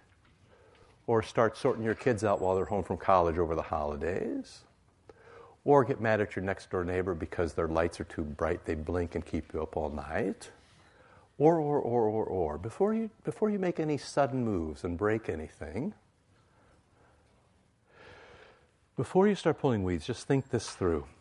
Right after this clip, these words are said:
A couple of observations. The farmer isn't negligent. The farmer did what the farmer was supposed to do, just like in the other story. The story starts with a farmer and seed and activity. Boom, boom, boom.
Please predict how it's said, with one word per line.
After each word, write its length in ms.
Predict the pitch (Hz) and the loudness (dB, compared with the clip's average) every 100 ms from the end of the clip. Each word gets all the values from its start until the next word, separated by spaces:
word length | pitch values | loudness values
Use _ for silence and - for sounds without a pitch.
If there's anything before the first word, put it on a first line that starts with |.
| _ _ _ _ _ _ _ _ _ | _ _ _ _ _ _ _ _ _
A 600 | - - - - - _ - | -20 -20 -20 -20 -20 _ 2
couple 240 | 147 - | 2 4
of 80 | 143 | 4
observations. 760 | 120 110 110 104 98 - - | 4 2 -2 -2 -4 -6 -10
The 80 | - | -8
farmer 400 | - 135 170 190 | 0 2 4 2
isn't 320 | 143 135 139 | 0 -2 -4
negligent. 800 | 131 131 127 - 78 - 92 - - _ _ _ _ _ _ _ _ _ - _ | -4 -4 -2 -2 -4 -8 -18 -20 -20 _ _ _ _ _ _ _ _ _ -20 _
The 80 | 110 | 0
farmer 320 | - 165 185 | 4 6 6
did 180 | 139 127 | 2 2
what 120 | 131 | 0
the 60 | - | -2
farmer 280 | - 113 107 | 0 2 0
was 140 | 101 | -4
supposed 380 | - - 98 - | -8 -8 -10 -10
to 40 | |
do, 320 | 110 143 101 82 _ _ _ _ _ | -8 -6 -6 -8 _ _ _ _ _
just 180 | - 151 | -2 0
like 160 | 180 175 | 0 -2
in 120 | 151 | -2
the 120 | 143 | -2
other 180 | 127 120 | -4 -6
story. 380 | - 87 76 80 - - _ _ _ _ - - - | -8 -12 -12 -18 -20 -20 _ _ _ _ -20 -12 -6
The 100 | 117 | 2
story 280 | - 175 | 6 6
starts 280 | 170 135 117 | 6 2 2
with 100 | 101 | 0
a 80 | 92 | -2
farmer 560 | - 131 143 147 147 143 _ - | 0 2 4 2 -2 -4 _ -4
and 120 | 104 | -4
seed 540 | - 107 107 107 113 - - | -2 0 2 2 0 -4 -8
and 120 | 101 | -4
activity. 640 | 95 - 98 78 80 78 - _ - | -4 -2 -2 -2 -4 -8 -12 _ -2
Boom, 340 | 139 143 131 | 0 2 0
boom, 280 | 107 107 101 | 0 0 -2
boom. 280 | 90 78 | -2 -4